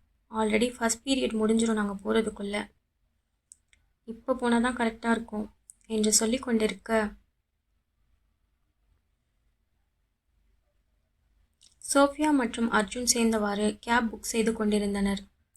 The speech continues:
பின் சரண்யா சித்தார்த்தை நோக்கி, "அண்ணா, ரொம்ப தேங்க்ஸ். என் ஃப்ரெண்டோட இந்த சிரிச்ச முகத்தை பார்த்து எவ்வளோ நாளாச்சு தெரியுமா? அவளை எங்களுக்கு திருப்பி கொடுத்ததுக்கு தேங்க்ஸ்" என்று சொல்லிக் கொண்டிருக்கையில்,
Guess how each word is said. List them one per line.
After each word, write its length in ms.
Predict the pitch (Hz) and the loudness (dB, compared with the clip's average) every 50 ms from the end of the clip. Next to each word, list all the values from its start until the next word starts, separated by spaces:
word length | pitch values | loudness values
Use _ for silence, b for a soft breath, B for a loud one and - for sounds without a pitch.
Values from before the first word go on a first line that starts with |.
| _ _ _ _ _ _ _ _ _ _ _ _ _ _ _ _ | _ _ _ _ _ _ _ _ _ _ _ _ _ _ _ _
பின் 160 | - 254 247 233 | -4 0 2 4
சரண்யா 360 | - 262 254 294 320 330 320 277 269 - | 4 4 4 4 4 2 2 2 0 0
சித்தார்த்தை 420 | 226 214 247 269 269 269 262 247 | -2 0 0 0 0 0 0 0
நோக்கி, 540 | 226 214 208 202 - - 214 214 214 214 - _ _ _ _ _ _ _ _ _ _ _ _ _ _ _ _ _ _ _ _ _ _ _ _ _ _ _ | 0 0 0 -4 -8 -8 -6 -6 -6 -6 -8 _ _ _ _ _ _ _ _ _ _ _ _ _ _ _ _ _ _ _ _ _ _ _ _ _ _ _
"அண்ணா, 480 | 220 220 220 233 233 233 220 214 220 - _ - | -4 0 4 4 4 4 2 0 -4 -12 _ -12
ரொம்ப 300 | 220 214 220 226 254 254 | -8 -6 -4 -2 -4 -2
தேங்க்ஸ். 480 | 247 240 220 214 214 214 - - - - _ _ | 0 0 2 2 2 0 0 -2 -6 -10 _ _
என் 200 | 220 214 214 208 - | -10 -10 -10 -8 -6
ஃப்ரெண்டோட 340 | 233 220 220 226 247 254 247 | -2 0 2 4 4 4 4
இந்த 360 | 240 226 220 214 214 - - - - - | 2 2 2 0 -2 -4 -8 -10 -10 -6
சிரிச்ச 320 | - 233 240 233 - 254 247 | -4 -2 0 0 0 0 0
முகத்தை 320 | 240 226 226 214 220 208 | 0 -2 -2 -4 -8 -6
பார்த்து 420 | - 214 214 214 - 220 214 208 202 | -2 -2 -2 -2 0 0 0 0 0
எவ்வளோ 260 | 214 214 208 233 240 | 0 0 0 0 0
நாளாச்சு 400 | 233 226 214 220 220 220 - - | 0 0 0 -2 -4 -4 -6 -8
தெரியுமா? 580 | - 220 202 208 202 202 202 208 202 202 214 208 _ _ _ _ _ _ _ _ _ _ _ _ _ _ _ _ | -8 -6 -4 -4 -4 -4 -4 -6 -8 -8 -12 -14 _ _ _ _ _ _ _ _ _ _ _ _ _ _ _ _
அவளை 280 | - 226 226 220 220 220 | -2 0 2 2 2 2
எங்களுக்கு 300 | 220 220 214 214 208 - | 2 0 -2 -2 -4 -6
திருப்பி 300 | - 240 254 262 - 254 | -4 -4 -4 -4 -4 -6
கொடுத்ததுக்கு 480 | - 233 220 214 214 214 214 208 202 | -4 -4 -4 -2 -2 -2 -4 -4 -4
தேங்க்ஸ்" 500 | 202 - 208 208 214 214 - - - _ - | -4 -2 0 0 2 2 0 -2 -4 _ -12
என்று 220 | 214 208 208 208 | -8 -6 -6 -4
சொல்லிக் 300 | 214 - 214 214 233 233 | -4 -4 -2 -2 -2 -2
கொண்டிருக்கையில், 800 | 240 233 214 214 208 196 - - 214 208 226 226 214 226 226 - | 0 0 0 0 0 -2 -2 -2 0 0 0 0 0 -2 -6 -12